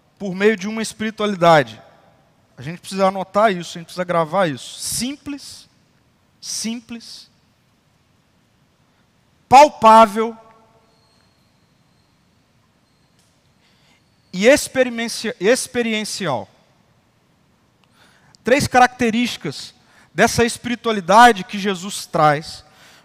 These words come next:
para um ambiente de fome e sede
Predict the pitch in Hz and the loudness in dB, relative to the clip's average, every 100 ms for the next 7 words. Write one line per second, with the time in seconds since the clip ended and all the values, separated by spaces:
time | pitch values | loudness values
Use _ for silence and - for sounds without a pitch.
0 | _ 185 214 226 233 214 214 220 190 - | _ -6 -2 -2 -2 -2 -2 -2 -6 -14
1 | - - _ _ _ _ _ _ 139 175 | -16 -20 _ _ _ _ _ _ -16 -14
2 | - 214 254 330 330 262 - - 254 294 | -14 -4 2 2 2 0 -4 -2 4 6
3 | 339 247 143 | 6 2 -6